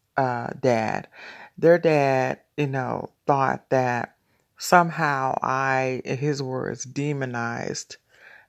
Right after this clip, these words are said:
them, him, I should say, demonized him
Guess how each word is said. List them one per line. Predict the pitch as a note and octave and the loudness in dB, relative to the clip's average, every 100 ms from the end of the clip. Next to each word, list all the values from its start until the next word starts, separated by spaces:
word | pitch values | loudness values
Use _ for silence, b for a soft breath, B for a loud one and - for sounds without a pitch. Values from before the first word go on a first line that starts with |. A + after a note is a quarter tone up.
| - | -4
them, | C#3 C3 A#2 - C#3+ - _ _ - | 0 0 -2 -6 -12 -18 _ _ -18
him, | - F#3 A#2+ D2+ - | 2 4 4 0 -4
I | - | -4
should | - A2+ | -4 -6
say, | - C#3 _ _ _ _ _ _ _ _ _ _ - - A2+ | -8 -10 _ _ _ _ _ _ _ _ _ _ -14 -12 -2
demonized | C#3 C3+ A#2+ A2+ G#2 - | -2 0 -2 -4 -6 -8
him | B2+ B2 | -8 -8